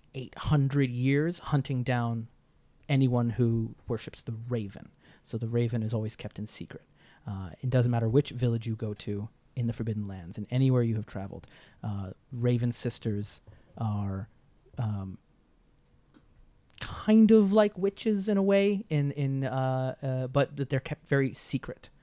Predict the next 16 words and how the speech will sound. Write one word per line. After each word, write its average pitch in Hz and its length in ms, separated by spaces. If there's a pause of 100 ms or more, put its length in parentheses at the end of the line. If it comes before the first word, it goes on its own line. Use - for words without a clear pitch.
(240)
and 120 400
they, 120 340 (140)
uh, 117 380 (160)
uh, 120 240
they 120 160
don't, 127 300
they're 127 100
not 131 200
public 120 380
about 101 240
it. - 120
Even 127 240
if, 117 200
if 120 60
any 143 240
of 127 180